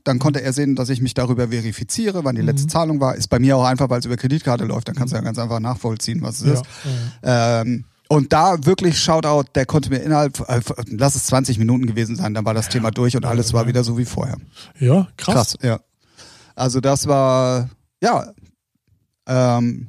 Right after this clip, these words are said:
Speaker 2: Gehackter Spotify-Account, krass.
Speaker 1: Ja, ist halt die Frage, ne? Ob, also so, du hast ja da direkt gesagt, äh, <laughs> waren die Hip-Hopper am Werk? Hier.
Speaker 2: Ja, ja. Ja, weil ich dachte erst, dass sie mit deinem Account irgendwie so M-, Musik gehört hätten. So halt,
Speaker 1: Ja,
Speaker 2: ne?
Speaker 1: muss ja trotzdem jemand gemacht haben.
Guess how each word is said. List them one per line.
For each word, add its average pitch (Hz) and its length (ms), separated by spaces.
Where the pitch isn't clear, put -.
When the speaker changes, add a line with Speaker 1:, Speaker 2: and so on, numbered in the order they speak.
Speaker 2:
Gehackter 170 680
Spotify-Account, 131 960
krass. - 180
Speaker 1:
Ja, 147 80
ist 226 140
halt 233 160
die 170 60
Frage, 208 360
ne? 175 240
Ob, 151 260
also 139 240
so, 147 240
du 139 140
hast 165 140
ja 175 60
da 156 100
direkt 156 240
gesagt, 156 320
äh, 139 160
<laughs> 104 100
waren 147 220
die 139 100
Hip-Hopper 202 360
am 190 180
Werk? 196 400
Hier. 175 320
Speaker 2:
Ja, 233 240
ja. - 160
Ja, 180 200
weil 185 140
ich 185 120
dachte 190 280
erst, 180 400
dass 175 160
sie 180 80
mit 160 180
deinem 160 240
Account 165 540
irgendwie 160 280
so 147 180
M-, 151 300
Musik 156 360
gehört 139 280
hätten. 131 340
So 135 420
halt, 135 200
Speaker 1:
Ja, 127 120
Speaker 2:
ne? 139 60
Speaker 1:
muss 170 120
ja 180 80
trotzdem 160 320
jemand 98 260
gemacht 98 300
haben. - 320